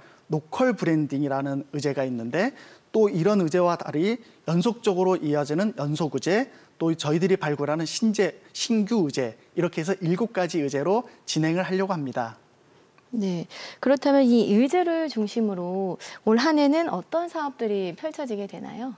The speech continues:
Speaker 1: 네, 먼저 우도 브랜딩 전략 의제는 이십사 시간 활기찬 문화의 섬 우도라는 브랜딩을 만들어 보려 하는데요. 우도라는 곳은 유유 공간이나 다양한 자원들을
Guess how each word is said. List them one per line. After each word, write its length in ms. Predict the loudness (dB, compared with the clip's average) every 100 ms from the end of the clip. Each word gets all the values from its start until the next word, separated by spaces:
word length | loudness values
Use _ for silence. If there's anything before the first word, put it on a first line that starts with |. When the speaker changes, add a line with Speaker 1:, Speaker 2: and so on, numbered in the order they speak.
| -16
Speaker 1:
네, 200 | -16 -16 -16 -20 -20 -20 -20 -20 _ -4
먼저 460 | -2 2 2 0 -6 _ _
우도 400 | 0 0 2 2
브랜딩 640 | 2 2 2 2 2 0 0
전략 380 | -2 0 0 0
의제는 480 | -2 0 0 -2 -6 _ _ -6
이십사 500 | -4 -2 -4 -4 -4
시간 320 | -2 -2 -2
활기찬 800 | -4 -4 -2 -4 -2 0 0 -2 -4
문화의 400 | 0 2 2 0
섬 300 | -2 -4 -4 -6
우도라는 600 | -2 0 0 2 0 -2 -6 -20 _ -4
브랜딩을 580 | 2 4 4 2 0 0
만들어 440 | -2 0 2 2
보려 240 | 2 -2 -2
하는데요. 720 | -2 -4 -2 -2 -2 -4 -8 _ _ _ _ -20 _ _ _ _ _ _
우도라는 580 | -2 0 2 2 0 -2
곳은 420 | -4 -2 0 -2 -6 -20 _ -4
유유 300 | 2 4 4
공간이나 600 | 2 2 2 2 2 0
다양한 500 | -2 -4 -2 0 -2
자원들을 760 | -2 0 0 0 0 0 0